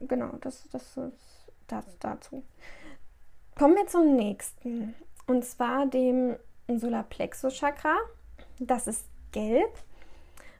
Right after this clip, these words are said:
Ähm, nächstes Alter ist dann fünfzehn bis einundzwanzig.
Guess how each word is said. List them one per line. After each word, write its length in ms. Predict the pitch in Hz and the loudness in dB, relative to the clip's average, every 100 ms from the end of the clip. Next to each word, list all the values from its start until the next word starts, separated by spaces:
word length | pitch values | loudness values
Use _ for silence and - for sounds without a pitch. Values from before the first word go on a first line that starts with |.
| - | 0
Ähm, 600 | 262 254 247 247 247 240 | 4 6 4 4 2 2
nächstes 420 | 240 233 - 220 - | 0 0 -4 -6 -2
Alter 440 | 220 262 285 - | 0 0 0 0
ist 160 | 226 - | -4 -4
dann 140 | 220 | -4
fünfzehn 600 | - 254 262 277 - 226 | 0 2 2 2 -2 -4
bis 140 | 220 - - | -4 -6 -4
einundzwanzig. 1000 | 233 302 320 - 294 339 - 349 381 | 0 0 0 -2 0 0 -2 -4 -4